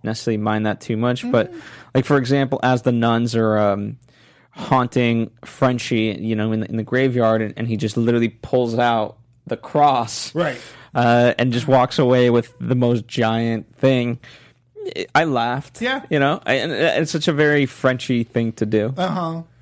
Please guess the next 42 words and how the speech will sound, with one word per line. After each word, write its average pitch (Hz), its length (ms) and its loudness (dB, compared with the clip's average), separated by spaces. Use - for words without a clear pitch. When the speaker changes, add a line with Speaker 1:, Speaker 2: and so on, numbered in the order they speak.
Speaker 2:
I 202 100 -4
like 277 240 -4
that 202 180 -6
character, 156 480 -8
too, 147 180 -8
by 110 180 -12
the 104 120 -18
way. 110 140 -16
It's - 300 -20
Speaker 1:
Although, 165 640 2
okay, 139 380 2
so - 180 -2
speaking 147 360 0
of 123 100 0
that, 117 300 0
his 123 140 -4
name 117 220 -2
being 113 220 0
Frenchie, 110 600 -2
that 127 240 2
was 147 140 2
either 139 200 2
the 135 100 0
most 120 260 -2
convoluted 156 840 2
or 127 300 2
the, - 720 -6
it 151 60 -4
just 160 200 -2
seems - 420 -4
<laughs> - 340 -8
so - 340 0
out 175 100 2
of 151 80 0
left 151 260 0
field. 127 360 0
He's 127 220 -2
not 147 220 0
French. 135 540 -4
He's 113 180 -6
French 135 380 -4
Canadian. 117 640 -6